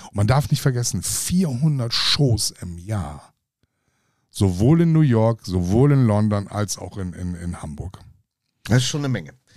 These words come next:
Speaker 2: Ja, schön.
Speaker 1: Ja, war sehr, sehr schön, muss ich wirklich sagen. Ähm, dann, ähm, ist, ähm, London durch die Bank weg digital. Also du, du brauchst, Bargeld brauchst du da gar nicht. Alles geht nur mit
Speaker 2: Mit
Speaker 1: Karte,
Speaker 2: Handy.
Speaker 1: Handy, Uhr.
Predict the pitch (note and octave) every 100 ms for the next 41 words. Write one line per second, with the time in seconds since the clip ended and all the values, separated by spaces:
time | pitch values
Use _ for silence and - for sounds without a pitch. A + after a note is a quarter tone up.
0 | - - G#3+ G#2+ - C4+ C#4 - - -
1 | B2+ - - A#2 B2+ B2 F3+ F3 E3+ -
2 | D#3+ E3+ F#3+ B2+ C#3 C3+ C#3 C#3+ C3 C3+
3 | C3 D3+ F3 - _ _ - - - -
4 | _ B2+ C3 B2+ C3 C3 - _ _ _
5 | _ - B2 C#3 C3+ - A#2+ A#2+ A#2+ A#2+
6 | B2+ A#2 - G#2+ A2 G#2 G#2+ G#2 G#2+ A2
7 | C3+ C3 B2 _ _ B2+ G#2+ D3+ D#3 B2+
8 | C3 B2+ A2+ A2+ G#2 A2+ C#3+ F3+ _ _
9 | _ _ _ _ _ _ _ _ A#2+ A2
10 | G#2+ - A#2 A#2+ B2 B2 A2+ G#2+ B2+ D3
11 | A#2+ B2+ G#2+ G#2+ G2+ G#2+ D#3+ F#3 - -
12 | B2 C3 B2 C3 B2 B2+ A#2+ A2+ D3+ C#3
13 | A2 D3+ B2+ C3+ B2+ C3+ D3+ F#3+